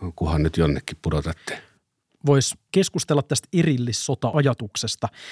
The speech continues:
Speaker 2: Jos Suomi kävi erillissotaansa, kun kuitenkin puhuttiin siitä, että Suomen aluetta käytettiin, Suomi avusti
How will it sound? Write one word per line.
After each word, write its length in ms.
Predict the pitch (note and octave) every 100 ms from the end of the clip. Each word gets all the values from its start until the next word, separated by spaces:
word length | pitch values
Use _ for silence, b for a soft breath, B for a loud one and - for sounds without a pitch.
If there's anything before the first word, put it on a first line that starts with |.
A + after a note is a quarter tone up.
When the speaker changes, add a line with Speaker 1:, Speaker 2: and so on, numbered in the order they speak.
| B B D3
Speaker 2:
Jos 220 | C#3 -
Suomi 300 | G#3 F3 D3
kävi 240 | C#3 C3+
erillissotaansa, 1040 | D3 D3+ C#3 B2 - C3+ - A#2+ A#2 A#2 A2 -
kun 180 | B2+ B2
kuitenkin 320 | B2+ C3 B2+
puhuttiin 420 | C#3+ C#3 - C3
siitä, 340 | C3+ C3 C#3+ C#3+
että 240 | - A#2+ - B B B B - _ F3 F#3
Suomen 440 | - D#3+ D3 C#3 D#3
aluetta 400 | D3 C#3 - -
käytettiin, 640 | C#3+ C#3 C3+ - C3+ C3
Suomi 300 | D3+ C#3+ C#3
avusti 520 | D3 C#3 B2+ - C3